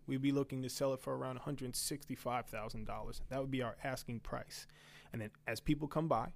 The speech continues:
you know, obviously I'd have to do comps, make sure it's worth that. But as people come by, they would look at this house and they would say, "Oh yeah, okay, I wanna check this out. I'm pre-approved."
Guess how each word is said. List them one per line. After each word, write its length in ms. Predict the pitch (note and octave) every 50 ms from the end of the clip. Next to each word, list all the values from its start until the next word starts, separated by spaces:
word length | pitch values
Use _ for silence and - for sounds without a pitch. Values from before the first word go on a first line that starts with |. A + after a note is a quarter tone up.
| - -
you 100 | A#2 A2+
know, 160 | A2+ A2+ A#2+
obviously 360 | A2 A2+ A2+ A#2 - - A#2
I'd 40 | A#2
have 140 | A2 - -
to 60 | A#2
do 100 | A2+ A2+
comps, 340 | - - A#2 A2 A2+ - -
make 160 | A#2+ A#2 A#2
sure 160 | - - A2
it's 140 | G#2+ - -
worth 220 | A#2 A#2 A2+ -
that. 160 | - G2+ - -
But 140 | - A2 G#2+
as 80 | -
people 260 | - - C#3+ C#3 - C3+
come 180 | - C#3+ C3+
by, 220 | B2 A#2+ A2+ B2 - - - - - - -
they 100 | - A#2
would 120 | A#2+ B2 C3+
look 140 | E3 D#3 D3
at 100 | G#2 -
this 160 | - - -
house 300 | - - - - - -
and 80 | - A2+
they 80 | A2
would 120 | A2 A#2 -
say, 180 | - A2+ A2 -
"Oh 160 | - E3 -
yeah, 180 | D#3+ B2+ C3+ C#3+
okay, 380 | C3 D#3 - - C3 C#3+ D#3 C3 - -
I 40 | C#3
wanna 180 | C3+ C3+ C3+ B2+
check 220 | - B2+ A#2+ -
this 160 | - B2 -
out. 160 | C3 A2+ A2+ - - -
I'm 160 | C#3 A2 G#2+ -
pre-approved." 680 | - - B2 B2 C3 B2+ - C#3 C3 B2+ C#3 D#3 -